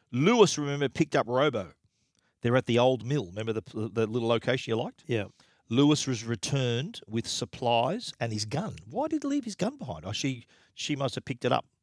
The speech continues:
Speaker 1: It wasn't in his leg. That's what I thought. It wasn't, a,
Speaker 2: Oh,
Speaker 1: you know how
Speaker 2: yeah.
Speaker 1: he puts it
Speaker 2: Where
Speaker 1: in his
Speaker 2: did he
Speaker 1: leg?
Speaker 2: lose that?
Speaker 1: I don't know. Anyway, maybe it's a spare. They said, "Look, uh, the station was deserted. They voted to go off on strike."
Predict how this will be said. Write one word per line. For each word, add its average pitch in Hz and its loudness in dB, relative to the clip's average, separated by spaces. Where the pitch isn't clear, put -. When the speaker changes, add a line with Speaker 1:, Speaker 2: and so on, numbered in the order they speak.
Speaker 1:
It - -12
wasn't 202 4
in 180 2
his 170 2
leg. 180 4
That's 202 0
what 180 4
I 220 4
thought. 139 0
It 131 -4
wasn't, 190 -2
a, - 0
Speaker 2:
Oh, 285 6
Speaker 1:
you - 8
know - 8
how 190 10
Speaker 2:
yeah. 302 8
Speaker 1:
he - 0
puts - 2
it 156 4
Speaker 2:
Where 185 6
Speaker 1:
in 226 8
his 233 6
Speaker 2:
did 233 8
he 233 10
Speaker 1:
leg? 240 8
Speaker 2:
lose 214 2
that? 247 4
Speaker 1:
I 185 6
don't 214 0
know. 240 -4
Anyway, 143 2
maybe 147 4
it's 135 -4
a 123 -4
spare. - -4
They 131 8
said, 147 4
"Look, 160 4
uh, 131 8
the 117 -4
station 143 2
was 131 0
deserted. 127 2
They 120 2
voted 123 0
to 135 -4
go 110 0
off 110 -4
on 107 -10
strike." - -8